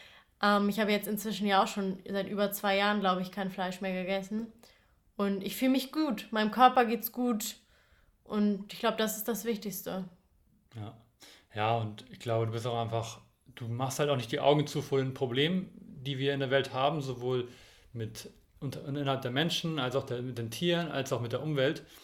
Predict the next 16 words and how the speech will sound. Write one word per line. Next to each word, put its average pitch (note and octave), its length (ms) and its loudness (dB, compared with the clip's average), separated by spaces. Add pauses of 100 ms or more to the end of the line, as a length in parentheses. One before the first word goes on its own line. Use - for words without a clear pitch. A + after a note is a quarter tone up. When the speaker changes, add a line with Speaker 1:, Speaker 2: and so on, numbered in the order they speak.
(340)
Speaker 2:
Ne, A#2 120 -2
und C3 100 0
du A#2+ 100 0
weißt C3+ 260 4
halt, B2 120 0
okay, A#2 280 -4 (640)
irgendwie C3 300 -4
muss C#3 220 -2
man, C3+ 180 -4
müssen C3+ 180 -6
wir A#2+ 60 -2
halt A#2+ 100 -2
was A#2 160 -6
machen. C#3+ 260 -2
Und A2+ 100 -4
wir, A2+ 100 -6